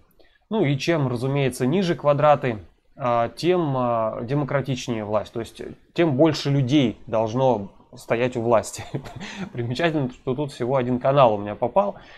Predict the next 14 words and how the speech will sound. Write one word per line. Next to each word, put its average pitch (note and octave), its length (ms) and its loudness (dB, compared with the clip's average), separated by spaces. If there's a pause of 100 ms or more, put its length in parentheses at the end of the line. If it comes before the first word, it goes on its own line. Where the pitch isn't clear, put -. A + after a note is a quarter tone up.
(220)
потом C3 300 -2
увидим, B2 320 -4
какой A#2+ 360 0
именно. G2 320 -6 (960)
Самый-самый A2 680 -4
низ. G#2+ 260 -6 (880)
А, G#2+ 560 -4
так, - 280 4 (420)
дальше. A#2+ 600 0 (220)
Чем D3+ 300 2
левее, C3+ 760 2 (280)
тем, C3 200 0
разумеется, A#2 640 -2
левее D3+ 640 2